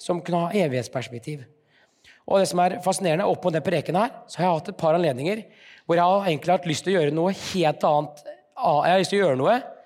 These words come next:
veldig sånn ting som, eh, ruster og er, kan bli spist på møll. Og så har jeg fått noen på døra. Og nå høres det ut som jeg er sånn som får masse besøk på døra og sånn.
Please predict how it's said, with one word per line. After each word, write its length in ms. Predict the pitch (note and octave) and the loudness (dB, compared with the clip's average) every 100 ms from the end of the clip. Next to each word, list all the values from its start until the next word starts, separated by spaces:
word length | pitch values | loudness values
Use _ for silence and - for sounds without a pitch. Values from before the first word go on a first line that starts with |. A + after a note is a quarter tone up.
| _ _ F3+ | _ _ -2
veldig 420 | D#3 B2 B2+ F#3+ | 0 0 0 0
sånn 260 | F#3 F3+ D3+ - - _ _ - | 2 0 -2 -10 -20 _ _ -4
ting 160 | C#3+ | -2
som, 420 | - D3+ D#3 D#3 | 0 -2 -2 -4
eh, 300 | D#3+ D#3 D#3 E3 | -2 0 0 0
ruster 420 | F#3 - C#3+ C3+ | -2 -4 -2 2
og 80 | C#3 | 4
er, 280 | D3 D3 | 4 4
kan 140 | C#3+ C#3+ | 2 -2
bli 60 | |
spist 180 | C#3+ D#3 | -4 -4
på 60 | C#3 | 0
møll. 240 | F3+ B3 - - - _ _ | 0 0 -8 -20 -20 _ _
Og 100 | D3+ | -4
så 100 | F3+ | 2
har 140 | F3 G3 | 2 2
jeg 100 | - | 0
fått 260 | F3+ - | -4 -2
noen 220 | G3 C#3+ A#2 | 0 0 -2
på 120 | D#3+ | -4
døra. 420 | C3+ B2+ A#2+ E3+ E3 - _ - | -2 -2 -2 -4 -8 -18 _ -6
Og 100 | D3 | 0
nå 80 | F3 F3 F3+ | 2 4 2
høres 160 | E3 | 2
det 80 | C3+ | 0
ut 40 | |
som 40 | D#3 | 0
jeg 80 | D3+ | 0
er 80 | |
sånn 120 | C3+ C#3+ | 0 -6
som 140 | D3 | -6
får 140 | D3+ | -6
masse 280 | E3+ - - | -6 -6 -6
besøk 220 | C3+ C#3 | -4 -2
på 100 | C3+ | -2
døra 140 | C3+ A#2+ | -2 -2
og 60 | |
sånn. 120 | F3 | -4